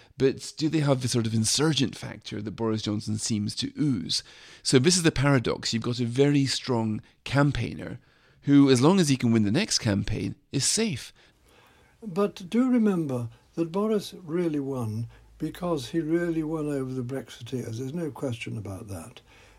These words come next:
Speaker 2: Uh, and did it in a very positive way. There's no question about that.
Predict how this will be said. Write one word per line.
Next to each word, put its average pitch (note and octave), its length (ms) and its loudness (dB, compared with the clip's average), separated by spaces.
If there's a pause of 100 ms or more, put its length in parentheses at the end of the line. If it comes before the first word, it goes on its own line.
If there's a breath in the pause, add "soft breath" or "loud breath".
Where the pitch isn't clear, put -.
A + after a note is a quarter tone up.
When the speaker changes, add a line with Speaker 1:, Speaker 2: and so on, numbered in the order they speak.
(160 soft breath)
Speaker 2:
Uh, C#3 220 -6
and C#3+ 200 -4
did C#3+ 200 -4
it C#3 140 -6
in D3 100 -4
a C#3+ 60 -4
very F#3+ 200 -2
positive C3+ 540 -8
way. A#2 200 -6 (280)
There's B2+ 140 -6
no D#3 160 -6
question B2 460 -10
about F2 280 -14
that. E2+ 300 -20